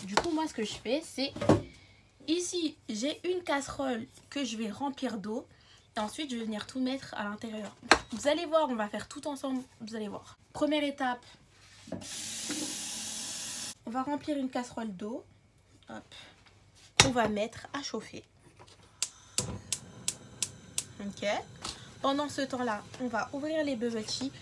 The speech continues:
En général, ils sont enrobés d'un, d'un film, mais j'ai déjà enlevé en caméra, du coup, hop, j'ouvre. Et à l'intérieur de chaque kit,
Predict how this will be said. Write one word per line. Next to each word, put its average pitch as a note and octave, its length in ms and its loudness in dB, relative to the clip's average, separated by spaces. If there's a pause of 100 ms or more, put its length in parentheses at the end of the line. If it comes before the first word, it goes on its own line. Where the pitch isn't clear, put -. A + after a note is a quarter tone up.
(200)
En B3+ 80 4
général, C#4 360 4
ils D4+ 60 0
sont C4 120 -2
enrobés A3 640 2
d'un, F#3+ 580 -4
d'un G3+ 100 -4
film, C4+ 340 -2
mais G3 260 -4
j'ai A#3+ 180 2
déjà A3 240 0
enlevé A#3 180 0
en G#3+ 120 0 (100)
caméra, F#3+ 380 -4 (120)
du - 100 -12
coup, A#3 200 -12 (340)
hop, G#3+ 120 -6 (720)
j'ouvre. A#3+ 360 -2 (720)
Et B3+ 180 6
à E4 200 10
l'intérieur D4+ 500 6
de G#3+ 160 0
chaque C4+ 240 2
kit, - 320 -4